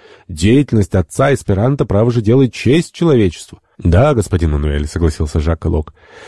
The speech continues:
«И она также делает честь стране, которая рождает таких людей. Я надеюсь, что мы найдем хороший прием у отца Эсперанто». «Можете не сомневаться», — заверил Алькальд.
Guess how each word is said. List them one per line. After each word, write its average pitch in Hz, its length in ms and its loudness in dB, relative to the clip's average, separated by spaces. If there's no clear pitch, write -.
«И 82 140 -2
она 85 220 4
также 87 260 0
делает 82 300 2
честь 85 240 -2
стране, 82 480 2
которая 80 340 0
рождает 76 380 0
таких - 300 -10
людей. 82 340 -6
Я - 100 -2
надеюсь, 143 300 4
что 139 140 0
мы 131 80 2
найдем 120 300 2
хороший 113 420 2
прием 82 380 2
у 76 80 0
отца 78 360 -2
Эсперанто». 76 680 -6
«Можете 180 520 2
не 185 140 0
сомневаться», — 127 580 0
заверил 95 380 2
Алькальд. 135 440 -2